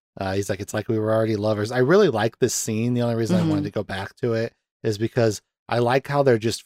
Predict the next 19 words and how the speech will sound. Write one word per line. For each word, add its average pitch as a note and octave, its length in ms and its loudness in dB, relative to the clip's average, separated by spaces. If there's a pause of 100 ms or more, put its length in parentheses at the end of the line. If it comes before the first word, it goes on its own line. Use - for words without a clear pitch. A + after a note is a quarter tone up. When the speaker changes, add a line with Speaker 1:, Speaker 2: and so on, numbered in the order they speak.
(120)
Speaker 1:
freely A2+ 340 2
switching G#2 440 -4
between G2+ 540 -6 (500)
doing A#2 440 4
the G#2+ 80 -2
scene, A2 680 -4 (240)
Speaker 2:
Mm-hmm. F3 160 0
Speaker 1:
but - 140 2 (140)
also, A2 800 4 (480)
so - 140 0
they C#3 100 6
were C3+ 100 6
doing, D3+ 280 4
like, B2 160 2
the A2+ 100 0
lines G#2+ 400 0
from A#2 160 -2
the G2 80 -4
past, G#2+ 680 0